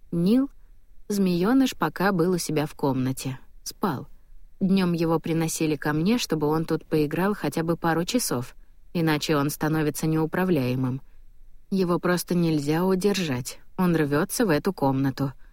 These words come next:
Той ночью он тоже устроил концерт. Орал, шипел, пытался куда-то убежать.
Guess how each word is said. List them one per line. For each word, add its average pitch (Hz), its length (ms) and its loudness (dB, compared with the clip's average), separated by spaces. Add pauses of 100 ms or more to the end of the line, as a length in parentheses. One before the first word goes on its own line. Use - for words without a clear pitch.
(320)
Той 170 200 4
ночью 175 420 2
он 180 160 2
тоже 143 300 2
устроил 156 500 0
концерт. 147 640 -2 (400)
Орал, 165 460 2
шипел, 156 600 0 (140)
пытался 160 480 -2
куда-то 143 340 2
убежать. 143 640 0